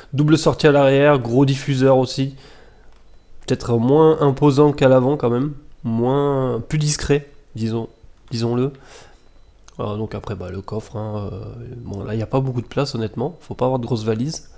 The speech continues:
Euh, les feux arrière qui sont très ressemblants quand même à Camaro, hein, aussi, hein. Vraiment, c'est, c'est, c'est propre, c'est très, très propre.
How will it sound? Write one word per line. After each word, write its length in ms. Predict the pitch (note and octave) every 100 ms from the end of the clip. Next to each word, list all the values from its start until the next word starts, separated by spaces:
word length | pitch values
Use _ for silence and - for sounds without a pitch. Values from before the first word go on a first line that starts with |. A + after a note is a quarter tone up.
| - - - - - - - - - -
Euh, 500 | G2+ F#2+ F#2+ F#2 F#2+
les 140 | G#2 G#2+
feux 160 | B2+
arrière 320 | A#2+ A#2 A#2+
qui 140 | - G#2+
sont 280 | - G#2 -
très 220 | - D3
ressemblants 560 | C#3+ B2 - A#2+ A#2+ C3+
quand 160 | B2 A#2
même 100 | A2+
à 100 | G#2+
Camaro, 520 | A2+ G#2+ G#2+ C3 A2+
hein, 100 | A2+ -
aussi, 360 | G2+ - B2
hein. 120 | A2+ - -
Vraiment, 360 | G#2 A2 A#2 A#2+
c'est, 360 | - - - - - - - - - - - -
c'est, 520 | - - G#2 G2 G2
c'est 220 | - - G#2
propre, 320 | G2 G2 -
c'est 220 | - -
très, 180 | - C3+
très 180 | C3 B2+
propre. 360 | - A#2 A#2+